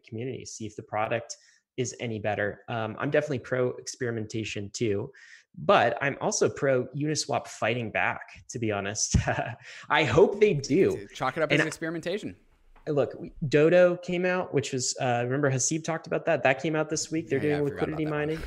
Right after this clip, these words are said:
Speaker 1: right? So that's a different curve. It's an-, another automated market maker you guys can take a look at. But, um, like, when these liquidity robots fight, we as users, DeFi users, we as the Ethereum c-,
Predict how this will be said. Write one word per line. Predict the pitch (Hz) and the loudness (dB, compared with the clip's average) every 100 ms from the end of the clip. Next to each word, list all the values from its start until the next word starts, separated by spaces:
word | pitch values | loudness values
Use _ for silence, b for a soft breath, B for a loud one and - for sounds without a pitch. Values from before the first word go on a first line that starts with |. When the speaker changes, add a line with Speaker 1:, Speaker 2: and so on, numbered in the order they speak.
| - | 0
Speaker 1:
right? | 147 | 0
So | 147 143 | 2 -2
that's | 139 | 0
a | 123 | -2
different | 120 131 143 143 - | -2 0 0 0 -6
curve. | - 151 156 151 - | 0 2 2 0 -8
It's | 135 | -8
an-, | 123 131 131 - | -4 -2 -2 -2
another | 131 131 - | 2 2 2
automated | 120 131 123 120 | 0 2 0 0
market | 117 123 127 | -2 -2 -4
maker | 139 - 143 143 B B _ | -4 -2 -4 -4 B B _
you | 127 | 2
guys | 131 127 | 2 2
can | 135 | -4
take | 127 131 | -2 0
a | 127 | 0
look | 131 131 139 | 0 -2 0
at. | 131 131 B B _ | 0 -2 B B _
But, | 131 117 - | 4 4 0
um, | 123 117 107 - b b b _ | 0 0 -2 -10 b b b _
like, | 143 127 - - | 2 2 0 -4
when | 156 160 | -2 2
these | 185 175 - - - _ _ _ _ | 2 2 -2 -10 -14 _ _ _ _
liquidity | 143 147 165 156 131 | -6 0 2 2 2
robots | 123 107 104 - | 2 2 0 -2
fight, | - 110 196 - - _ _ _ | 0 0 0 -6 -14 _ _ _
we | 123 127 160 - | -4 0 0 -2
as | 117 117 117 113 - _ _ _ | -2 0 -2 -4 -8 _ _ _
users, | 127 127 113 107 - | -6 -4 -4 -8 -10
DeFi | - 131 - 123 | -10 -6 -6 -4
users, | 110 104 107 107 - | -6 -6 -8 -8 -12
we | 135 139 | -4 0
as | 135 | 0
the | 123 | -2
Ethereum | 110 120 113 | -6 -6 -6
c-, | 107 | -10